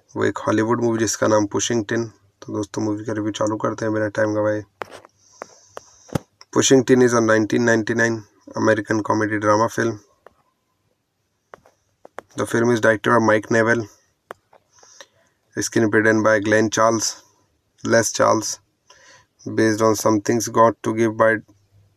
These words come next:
Dave Frey, produced by Art Linson, strengthened by John Cusack, Billy Bob Thornton, Kate Blanchett, Angelina Jolie, Jake Weber।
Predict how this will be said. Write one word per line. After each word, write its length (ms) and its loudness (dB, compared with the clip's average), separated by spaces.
Dave 160 2
Frey, 180 0
produced 380 0
by 140 2
Art 220 0
Linson, 380 -2
strengthened 520 0
by 140 4
John 260 2
Cusack, 520 -2
Billy 240 0
Bob 300 4
Thornton, 580 2
Kate 220 2
Blanchett, 640 2
Angelina 540 0
Jolie, 400 0
Jake 320 0
Weber। 400 2